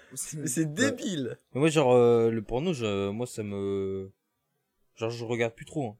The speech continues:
Speaker 3: Ça me saoule.
Speaker 2: Ah, moi aussi, moi, de,
Speaker 1: Ah ouais ?
Speaker 2: euh, mais attends, mais je peux revenir du coup sur mon truc. C'est ça que, et ça, et c'est ça qui est terrible, c'est que du coup, je veux rien apprendre pour m'exciter, sauf que maintenant, je vais sur porno, je peux passer dix, quinze minutes,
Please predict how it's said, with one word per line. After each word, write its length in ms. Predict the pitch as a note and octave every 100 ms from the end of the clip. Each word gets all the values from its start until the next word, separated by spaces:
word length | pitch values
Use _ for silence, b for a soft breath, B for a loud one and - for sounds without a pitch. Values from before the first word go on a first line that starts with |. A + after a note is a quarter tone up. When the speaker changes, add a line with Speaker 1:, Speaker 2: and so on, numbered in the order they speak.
| _
Speaker 3:
Ça 160 | _ A2
me 60 | G#2+
saoule. 260 | - B2+ A2+ _
Speaker 2:
Ah, 60 | D3
moi 100 | D#3
aussi, 200 | D3 E3+
moi, 140 | C3 C3
de, 120 | B2+
Speaker 1:
Ah 100 | C3
ouais ? 100 | E3+ C4 -
Speaker 2:
euh, 120 | D3+ F3
mais 60 |
attends, 120 | F#3+
mais 100 | G3 C#3+ _ b b b b
je 100 | _
peux 60 | -
revenir 240 | A#2+ C3
du 80 | C#3
coup 60 | C#3
sur 140 | -
mon 100 | B2
truc. 300 | B2 D#3+ - _ _
C'est 80 | -
ça 100 | D#3+
que, 240 | D3 A#2+ -
et 220 | - B2 A#2
ça, 140 | E3
et 80 | C3
c'est 100 | -
ça 140 | B2 E3
qui 80 | A#2+
est 40 |
terrible, 280 | - D3 G#3+
c'est 140 | -
que 120 | - A2+
du 120 | A#2+
coup, 220 | - E3+ -
je 80 | A2+
veux 100 | G#2+
rien 160 | A#2+
apprendre 220 | A#2+ B2+ B2+
pour 100 | A#2+
m'exciter, 240 | A#2+ F3+
sauf 140 | E3 C3
que 100 | B2
maintenant, 420 | A#2+ A#2+ D3+ D3+
je 60 | B2+
vais 40 |
sur 160 | A2 G#2+
porno, 200 | G#2+ B2 A#2+
je 140 | B2
peux 260 | A#2+ B2 - _ -
passer 420 | B2+ - D3 C#3+ b b b
dix, 440 | B2 B2+ E3 - -
quinze 320 | G#3+ G3+ G3+
minutes, 360 | E3+ E3 C#3+